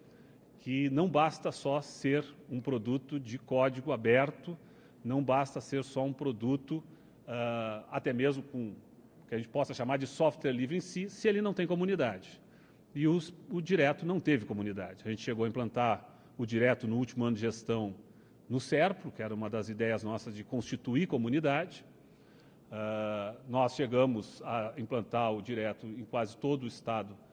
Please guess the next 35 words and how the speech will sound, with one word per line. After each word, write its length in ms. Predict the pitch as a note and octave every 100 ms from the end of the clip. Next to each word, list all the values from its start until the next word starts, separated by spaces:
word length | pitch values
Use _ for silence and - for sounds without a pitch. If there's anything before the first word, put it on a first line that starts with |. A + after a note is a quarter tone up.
| - -
do 80 | B2
Rio 100 | C#3
Grande 180 | D3+
do 80 | F3+
Sul, 360 | G3 - G#3 A3
mas 220 | G#3 G#3+
os 160 | A3 D3
únicos 340 | G3 A3 F3
desenvolvedores 800 | D#3 C#3+ C3+ C3+ C3 A#2 A#2+ A#2
do 120 | B2+
Direto 520 | D#3 A3+ D3 D3+ - - - - - - -
era 160 | C3+
a 20 | C3
Procergs. 680 | D3 - A2 F2 - -
Então, 240 | - - A2+
a 60 |
gente, 480 | A2+ A2+ A2+ B2 B2+ - - - - - G#2+
eh, 160 | G#2
fez 320 | - D3 D3+
um 80 | C#3
produto 360 | B2+ A2+ A#2+ -
que 80 | A#2+
estava 440 | - B2+ A#2 G#2+
até 240 | G2+ B2
bem, 360 | G#2+ G#2+ C3+ C3+
na 160 | A2 A#2
última 400 | D3 F3+ - C3
versão, 400 | A#2+ - G#2+ G2+
bem 200 | C3+ B2
razoável. 680 | A#2 B2 D#3+ D#3 F#3 C#3+
Eu 80 | A#2+
cheguei 320 | A2 C3+ B2
a 40 | C#3
implantar 380 | C3+ B2+ B2+
o, 140 | C3